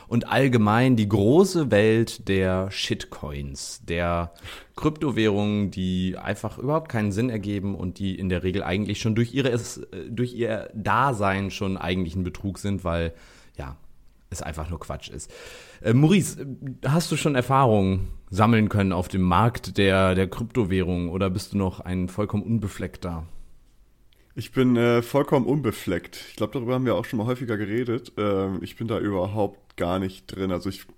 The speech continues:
Speaker 2: weiß, was es ist und ich weiß, wie es funktioniert, aber,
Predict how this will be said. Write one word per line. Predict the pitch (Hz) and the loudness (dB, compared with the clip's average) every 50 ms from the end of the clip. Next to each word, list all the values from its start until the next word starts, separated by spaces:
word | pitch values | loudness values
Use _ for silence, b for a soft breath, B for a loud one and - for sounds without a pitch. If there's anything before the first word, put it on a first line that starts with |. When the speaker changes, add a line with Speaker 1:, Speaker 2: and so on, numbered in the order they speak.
| _ - - - - | _ -20 -20 -8 -2
Speaker 2:
weiß, | - 87 95 110 - - 104 | 0 2 2 0 0 -2 -4
was | 101 98 - | -4 -4 -4
es | 85 - - | -10 -8 -4
ist | - 117 113 113 - - | -2 -2 -2 -2 -4 -6
und | 104 90 92 - 98 | -4 -4 -4 -6 -10
ich | - - | -10 -4
weiß, | - 92 95 110 110 - - | -2 -2 0 -2 -4 -6 -10
wie | |
es | 104 104 | -10 -10
funktioniert, | - - 113 110 110 - - 95 101 107 127 151 160 - | -8 -6 -6 -6 -6 -8 -8 -6 -4 -2 -2 -2 -4 -4
aber, | - 92 95 98 95 98 98 | -4 -4 -2 0 0 0 -2